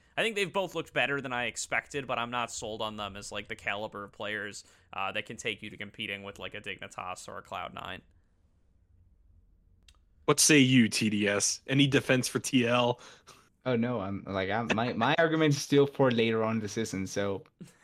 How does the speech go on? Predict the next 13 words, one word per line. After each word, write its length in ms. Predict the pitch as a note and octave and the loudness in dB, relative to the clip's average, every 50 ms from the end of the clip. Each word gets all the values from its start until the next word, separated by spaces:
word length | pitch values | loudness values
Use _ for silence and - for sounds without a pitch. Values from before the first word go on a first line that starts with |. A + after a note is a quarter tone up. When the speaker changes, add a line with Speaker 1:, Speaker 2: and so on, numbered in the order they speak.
| - - | -4 0
Speaker 3:
for 120 | C3 C#3+ | 4 6
now, 240 | D3 C#3 D3+ E3+ F3 | 6 6 6 4 4
I'm 200 | C#3 B2+ C3+ D3 | 4 2 0 0
fi-, 260 | - - - - A#2+ | -2 -4 -2 -2 0
like, 220 | B2 B2+ C3+ C3 B2+ | 2 2 2 4 4
I, 200 | C#3 D3+ D3+ D3 - - | 4 2 2 0 -4 -4
Speaker 2:
All 140 | B2 A#2+ A2+ | -2 0 4
right. 40 | |
Speaker 3:
I 240 | A#2+ C#3+ D#3 D3 D3+ | 4 4 4 4 2
think 280 | - D#3+ E3+ F#3+ G3+ F3+ | 2 2 4 4 4 6
they 140 | D#3 C#3+ D3 | 6 6 6
are 100 | C3+ A#2+ | 6 6
there. 300 | A#2 G#2 F#2+ F2+ - | 4 2 2 0 -4